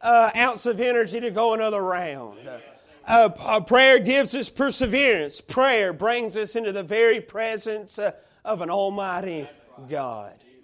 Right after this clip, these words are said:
So how are we to pray? How are we to pray?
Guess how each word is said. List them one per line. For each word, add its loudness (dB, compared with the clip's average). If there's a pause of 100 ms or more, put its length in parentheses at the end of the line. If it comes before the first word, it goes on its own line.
(600)
So -2
how 2
are 2
we -6
to -12
pray? -10 (1500)
How 4
are 2
we -6
to -8
pray? -12